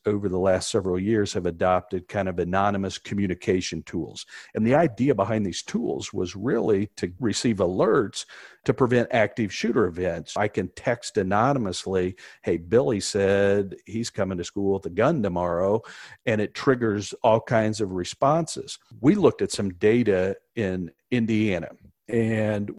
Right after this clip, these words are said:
we received this data through one of our media partners. And I use this a lot because it really illustrates the problem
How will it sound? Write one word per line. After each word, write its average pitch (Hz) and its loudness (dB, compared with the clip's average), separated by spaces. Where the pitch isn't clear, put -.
we 127 2
received 120 -2
this 120 -4
data 104 2
through 110 -4
one 104 -2
of 101 -4
our 98 -2
media 101 0
partners. 92 -4
And 110 4
I 107 0
use 180 -2
this 123 0
a 98 2
lot 107 2
because 98 0
it 113 0
really 143 4
illustrates 107 0
the 120 -4
problem 117 0